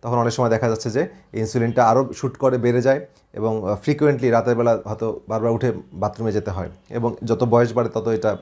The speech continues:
বেশি দেখা দেয় এবং এটার সাথে ডাইরেক্ট আপনার ইনসুলিনের সম্পর্ক আছে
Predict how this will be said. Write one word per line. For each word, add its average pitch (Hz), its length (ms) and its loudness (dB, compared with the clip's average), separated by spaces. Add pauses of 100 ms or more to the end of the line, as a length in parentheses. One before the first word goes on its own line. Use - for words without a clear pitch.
(160)
বেশি 98 260 -4
দেখা 98 240 -2
দেয় 107 140 0 (500)
এবং 110 280 2
এটার 123 160 2
সাথে 151 300 0
ডাইরেক্ট 131 460 4
আপনার 127 220 -2
ইনসুলিনের 123 400 0
সম্পর্ক 107 400 -2
আছে - 280 -12